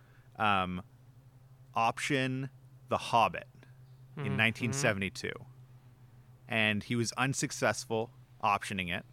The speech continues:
Speaker 1: So he kind of took that, that,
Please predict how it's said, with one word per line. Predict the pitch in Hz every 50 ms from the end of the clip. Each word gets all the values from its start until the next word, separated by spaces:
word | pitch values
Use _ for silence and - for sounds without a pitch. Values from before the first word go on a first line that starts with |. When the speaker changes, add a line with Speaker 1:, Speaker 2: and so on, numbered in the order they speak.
| - - - - - - - - - - - -
Speaker 1:
So | - - 135 120 113
he | 107 117 113
kind | - - 127 123 120 113
of | 110 95 - -
took | - - 131 131 131 - - - - - - - - - - - - - - - - - - - - - - - -
that, | 107 101 117 104 110 107 - - - - - - - -
that, | 113 110 110